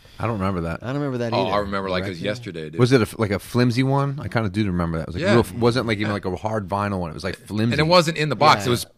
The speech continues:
Speaker 3: it was on the outside
Speaker 1: Yeah,
Speaker 3: of the
Speaker 1: it was, like,
Speaker 3: box.
Speaker 1: fucking
Speaker 3: Like,
Speaker 1: duct tape to it or
Speaker 3: back in the
Speaker 1: something.
Speaker 3: days where no one shoplifted.
Speaker 1: I do remember that.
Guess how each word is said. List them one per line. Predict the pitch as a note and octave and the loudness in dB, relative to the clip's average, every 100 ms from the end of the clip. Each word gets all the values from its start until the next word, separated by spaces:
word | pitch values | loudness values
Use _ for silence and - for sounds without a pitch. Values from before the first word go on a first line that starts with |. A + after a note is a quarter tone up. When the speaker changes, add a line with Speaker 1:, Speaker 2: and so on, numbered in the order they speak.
| _ | _
Speaker 3:
it | C3+ | 2
was | B2+ - | 2 2
on | C#3 D#3+ | 2 4
the | D#3 | 4
outside | C#3 D3 - - B2 | 6 4 4 4 4
Speaker 1:
Yeah, | |
Speaker 3:
of | A#2 | 6
the | |
Speaker 1:
it | G2+ | 4
was, | B2+ | 2
like, | F2+ | 0
Speaker 3:
box. | - | -2
Speaker 1:
fucking | G#2+ G#2 | -2 0
Speaker 3:
Like, | F#2 | 0
Speaker 1:
duct | G#2 | 0
tape | - F2 | 0 -4
to | - F2 | 0 -2
it | |
or | |
Speaker 3:
back | F2 A#2+ | 0 -2
in | F2 | -2
the | |
Speaker 1:
something. | A#2 | -2
Speaker 3:
days | A#2 B2 | 0 -2
where | G#2+ G#2+ | -2 -6
no | G#2+ | -6
one | A2 G2+ | -6 -8
shoplifted. | - A2 A2 F2 E2+ G#2+ | -8 -6 -6 -6 -6 -2
Speaker 1:
I | |
do | A#2+ | -2
remember | F#2+ E2+ E2+ | -2 -4 -4
that. | E2 | -8